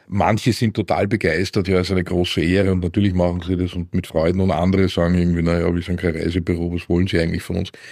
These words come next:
Also das ist irgendwie sehr unterschiedlich, wie die irgendwie eingestellt sind, wie viel Budget sie ja,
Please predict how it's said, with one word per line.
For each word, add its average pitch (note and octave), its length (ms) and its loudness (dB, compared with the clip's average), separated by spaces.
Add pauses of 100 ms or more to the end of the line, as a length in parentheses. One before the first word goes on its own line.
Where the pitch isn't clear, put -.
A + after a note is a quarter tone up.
(140)
Also G#2 240 0
das G#2+ 160 2
ist B2 120 2
irgendwie A#2+ 260 4
sehr A#2+ 200 2
unterschiedlich, G2+ 640 0
wie F#2+ 100 2
die F#2 220 2
irgendwie F2 340 2
eingestellt F2+ 600 0
sind, F#2 340 0
wie F#2+ 80 2
viel F#2 140 0
Budget F2 440 -2
sie F#2+ 100 -2
ja, F2+ 220 4